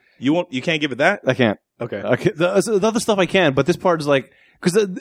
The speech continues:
Speaker 2: all, all those other things that happen up to this point
Speaker 1: Uh-huh.
Speaker 2: could feasibly happen in this
Speaker 1: Yeah.
Speaker 2: world. Uh, the, the, where there's snipers, or rocket launchers, uh, semis,
Speaker 1: <laughs>
Speaker 2: the, all that stuff.
Speaker 1: Uh-huh.
Speaker 2: Yeah, totally possible. Could happen. No, no problems there. Uh, gets pulled over by it. Probably. Even that I'll buy, 'cause there's a lot of gross negligence from everywhere.
Speaker 1: <laughs> Uh-huh.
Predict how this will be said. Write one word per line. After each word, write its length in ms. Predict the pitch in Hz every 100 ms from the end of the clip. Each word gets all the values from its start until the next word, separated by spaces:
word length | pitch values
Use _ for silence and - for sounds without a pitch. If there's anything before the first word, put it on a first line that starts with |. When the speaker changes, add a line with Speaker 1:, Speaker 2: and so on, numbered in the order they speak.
| -
Speaker 2:
all, 180 | 196 - 180
all 140 | 220
those 80 | 208
other 160 | 220
things 200 | 214 233
that 60 | 185
happen 200 | 185 196
up 60 | 180
to 60 |
this 120 | 175
point 320 | - 196 214 -
Speaker 1:
Uh-huh. 120 | 120 220
Speaker 2:
could 400 | 285 185 - - _ -
feasibly 320 | 220 170 156
happen 260 | 208 139
in 60 | 120
this 100 | 117
Speaker 1:
Yeah. 140 | 135
Speaker 2:
world. 160 | 110 90 _ _ _
Uh, 120 | 147 147
the, 120 | 143
the, 220 | 156 151
where 200 | 143 135 -
there's 240 | 139 131 -
snipers, 480 | 180 180 180 170
or 80 | 143 123
rocket 280 | 127 160
launchers, 440 | 165 156 165 160 143
uh, 40 |
semis, 580 | 131 123 151 151 147 147 -
Speaker 1:
<laughs> 120 | - -
Speaker 2:
the, 160 | 135
all 140 | 135 156
that 140 | 156
stuff. 280 | 180 190 - -
Speaker 1:
Uh-huh. 160 | 107
Speaker 2:
Yeah, 180 | 254 185 - -
totally 240 | 240 220
possible. 440 | 143 262 160 110 92 135
Could 160 | - 190
happen. 400 | 185 190 226 208
No, 80 | 214 -
no 80 | 175
problems 280 | 196 170 113
there. 180 | 90 - _ _ -
Uh, 200 | 123 123 117 - -
gets 140 | 143
pulled 160 | 139 180
over 100 | 170
by 120 | 156
it. 80 | 127
Probably. 440 | 190 233 233 240 233
Even 180 | 214 226
that 140 | 240 233
I'll 60 |
buy, 320 | 165 127 107 92
'cause 240 | 151 147
there's 280 | 151 143 -
a 140 | 135
lot 300 | 131 131 165
of 80 | 147
gross 180 | 165 160
negligence 560 | 160 143 117 107 -
from 240 | - 131 127
everywhere. 400 | 147 123 104 95
Speaker 1:
<laughs> 60 |
Uh-huh. 220 | 127 120